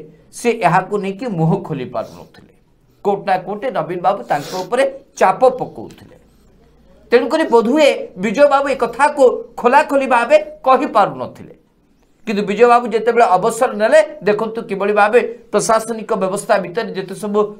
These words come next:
ତ୍ରୁଟି ରହିଛି, ତାକୁ କିଭଳି ଭାବେ ଓଡ଼ିଶାବାସୀଙ୍କ ସାମ୍ନାରେ ରଖୁଛନ୍ତି। ଏହାକୁ ଆଧାର କରିକି ଓଡ଼ିଶାବାସୀ ବିଜୟ ବାବୁଙ୍କୁ ଭୂୟସୀ ପ୍ରଶଂସା ମଧ୍ୟ କରିଥାନ୍ତେ। କିନ୍ତୁ ବିଜୟ ବାବୁ ଏଭଳି କିଛି କରିଲେ ନାହିଁ।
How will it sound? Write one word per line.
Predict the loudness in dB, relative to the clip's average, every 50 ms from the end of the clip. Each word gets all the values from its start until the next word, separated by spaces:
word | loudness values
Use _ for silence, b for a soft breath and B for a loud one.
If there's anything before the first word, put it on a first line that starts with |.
| -16 _
ତ୍ରୁଟି | -4 -4 -4 0 0 2 4
ରହିଛି, | 4 6 4 4 2 0 -2 -2 -4 -4 -10 -6
ତାକୁ | 0 0 0 0 0 -6
କିଭଳି | -8 -6 -6 -6 -4 0 0
ଭାବେ | 0 0 0 -4 -4 -4 -10 -8
ଓଡ଼ିଶାବାସୀଙ୍କ | -6 -4 -4 0 0 0 2 2 0 -2 -4 -12 -12 -12 -12
ସାମ୍ନାରେ | -10 -8 -8 -8 -4 -4 -4 -4 -4
ରଖୁଛନ୍ତି। | -6 -8 -8 -10 -8 -6 -6 -6 -4 -4 -4 -4 -4 -6 -16 -10 -4
ଏହାକୁ | 0 0 0 0 -2 0 0 0
ଆଧାର | 0 2 0 -2 -2 -4
କରିକି | -6 -10 -10 -8 -6 -6
ଓଡ଼ିଶାବାସୀ | -6 -6 -6 -4 -4 -4 -2 -2 -4 -4 -4 -6 -8 -8 B B B -10
ବିଜୟ | -8 -6 -4 -4 -2
ବାବୁଙ୍କୁ | -2 -2 -4 -4 -6 -8 -8 -6 -6
ଭୂୟସୀ | -4 -2 -2 -2 -2 -2 -6 -8
ପ୍ରଶଂସା | -8 -8 -8 -8 -10 -10 -4 -2 -4
ମଧ୍ୟ | -2 -4 -8 -10 -10 -14 -14
କରିଥାନ୍ତେ। | -14 -14 -16 -16 -18 -18 -18 -18 -20 -20 -20 -20 -20 _ _ _ _ _ _ _ _ _ _ _ _ _ _ _ _ _ _ _ -12
କିନ୍ତୁ | -10 -8 -8
ବିଜୟ | -8 -8 -8 -8 -4
ବାବୁ | 0 0 0 0 -2
ଏଭଳି | -8 -8 -6 -6 -6 -6 -6
କିଛି | -10 -12 -14 -14 -18 -16 -8
କରିଲେ | -6 -6 -4 -4 -6 -8 -8 -8
ନାହିଁ। | -8 -8 -10 -10 -12 -16